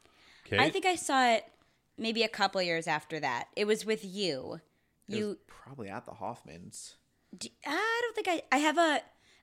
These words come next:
Speaker 1: I have a memory of our family room, but it could be a Mandela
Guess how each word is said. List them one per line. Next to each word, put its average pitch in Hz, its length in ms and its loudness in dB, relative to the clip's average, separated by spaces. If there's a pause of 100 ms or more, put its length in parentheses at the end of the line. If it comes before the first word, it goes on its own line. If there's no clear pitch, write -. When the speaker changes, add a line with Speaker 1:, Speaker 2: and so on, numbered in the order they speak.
Speaker 1:
I 254 60 6
have 294 180 4
a 320 60 8
memory 254 420 4
of 190 120 0
our 180 140 4
family 165 380 0
room, 143 260 -4
but 170 100 -2
it 180 120 0
could 208 140 -6
be 180 140 0
a 160 280 4 (340)
Mandela 185 640 2